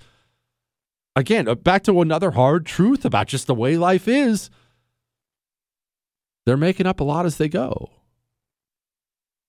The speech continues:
They're making up a lot as they go. They don't know the things they act like they know. And that's been part of my problem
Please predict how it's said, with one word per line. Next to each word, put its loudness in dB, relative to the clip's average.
They're 4
making 2
up 0
a 2
lot 2
as -4
they 0
go. -2
They 2
don't 0
know 2
the 2
things 0
they 2
act 2
like -2
they 2
know. -2
And -2
that's 2
been -2
part 0
of -2
my 0
problem -4